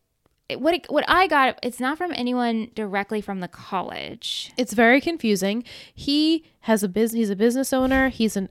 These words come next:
Speaker 2: alumni, but yet he's also a recruiter. Like, it makes zero sense to me.
Speaker 1: Yeah, he's not, like, an official rep.
Speaker 2: Not at all.
Speaker 1: Right. And so
Speaker 2: It's fishy.
Speaker 1: it's so fishy. And I think, well, I mean, that's the point, right?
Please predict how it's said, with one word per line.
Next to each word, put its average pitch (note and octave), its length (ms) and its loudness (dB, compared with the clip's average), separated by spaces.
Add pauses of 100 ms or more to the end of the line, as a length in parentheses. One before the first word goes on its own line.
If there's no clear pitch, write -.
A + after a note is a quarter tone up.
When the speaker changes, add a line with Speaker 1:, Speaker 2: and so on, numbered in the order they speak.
(140)
Speaker 2:
alumni, G#3 840 4 (540)
but G3 140 2
yet G#3 220 8
he's A3 180 2
also F#3 240 4
a F#3+ 60 4
recruiter. F3+ 480 4
Like, F#3+ 160 2
it G3 80 4
makes G#3 240 2
zero G3+ 340 4
sense E3+ 400 -2
to - 120 -6
me. - 280 -4
Speaker 1:
Yeah, C#4 220 6
he's B3+ 140 0
not, C4 120 0
like, C4+ 120 0
an C4 100 2
official G#3 560 -4
rep. F#3 340 0 (420)
Speaker 2:
Not G3+ 440 0
at G3+ 140 4
all. F3 340 2
Speaker 1:
Right. A#3+ 320 6 (100)
And A3+ 180 0
so A3 540 2
Speaker 2:
It's G#3+ 80 2
fishy. - 460 0
Speaker 1:
it's A3 180 -4
so C#4 320 4
fishy. E3+ 560 -4
And F#3 140 -4
I F#3 80 -6
think, G3+ 120 -8
well, F3+ 120 -4
I F#3 80 -2
mean, F3 140 -4
that's E3 180 -8
the - 100 -10
point, F#3+ 300 -4
right? F3 280 -2